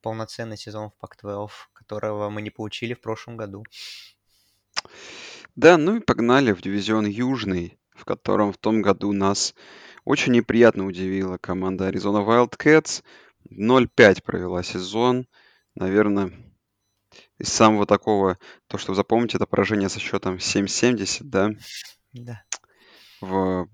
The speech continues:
Speaker 2: в матче против, э, своего, э, своих соперников, э, так, против Arizona State же, правильно это было поражение?
Speaker 1: Да, да.
Speaker 2: Да,
Speaker 1: Да,
Speaker 2: в
Speaker 1: да.
Speaker 2: rivalry. Это, наверное, один такой, один из самых серьёзнейших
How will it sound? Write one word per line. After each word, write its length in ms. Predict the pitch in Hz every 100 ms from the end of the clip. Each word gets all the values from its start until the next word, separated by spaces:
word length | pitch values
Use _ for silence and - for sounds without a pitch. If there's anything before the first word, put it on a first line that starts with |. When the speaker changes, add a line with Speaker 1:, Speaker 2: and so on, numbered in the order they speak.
| - - _ _ _ _ -
Speaker 2:
в 100 | 92
матче 320 | 104 101 -
против, 520 | - 95 92 - 92 -
э, 520 | 95 95 95 92 90
своего, 580 | - - 98 95 98 98 - - - - - _ _ _ _ -
э, 300 | 95 85 50 -
своих 300 | - 101 98
соперников, 720 | 104 - 123 110 - 98 -
э, 300 | - 95 92 _ _ _ _ _ - - - - - - - _ _ - _ _ -
так, 240 | 101 - 95
против 200 | - 110
Arizona 260 | 120 117 127
State 260 | 120 110 85
же, 80 |
правильно 220 | - 123 107
это 100 | 90
было 140 | 90
поражение? 360 | - 92 117 135
Speaker 1:
Да, 160 | 117
да. 160 | 113 110 - -
Speaker 2:
Да, 100 | 107
Speaker 1:
Да, 120 | 92
Speaker 2:
в 80 | 104
Speaker 1:
да. 140 | 104
Speaker 2:
rivalry. 340 | 87 87 87 - - -
Это, 320 | - 104 - 101
наверное, 520 | 101 101 98 95 92
один 460 | - 101 - 95
такой, 340 | 87 - 95 92
один 300 | 98 101 104
из 60 |
самых 280 | - 107 98
серьёзнейших 720 | - - 110 113 90 90 -